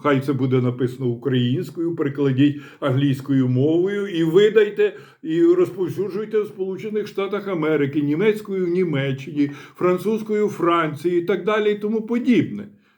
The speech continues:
Ну, треба ж з цим щось робити. Треба ж розвінчувати оцю всю брехню.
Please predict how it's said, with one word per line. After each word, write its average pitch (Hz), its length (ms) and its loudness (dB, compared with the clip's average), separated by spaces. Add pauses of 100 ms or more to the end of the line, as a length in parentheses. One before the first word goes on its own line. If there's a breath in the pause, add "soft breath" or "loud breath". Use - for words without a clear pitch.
(100)
Ну, 170 160 4
треба 190 400 2
ж - 60 -4
з - 60 -14
цим 202 220 2
щось 196 280 0
робити. 202 720 -2 (260 soft breath)
Треба 190 320 4
ж 165 120 2
розвінчувати 180 1120 0
оцю 160 280 -2
всю 175 240 -4
брехню. 180 680 -2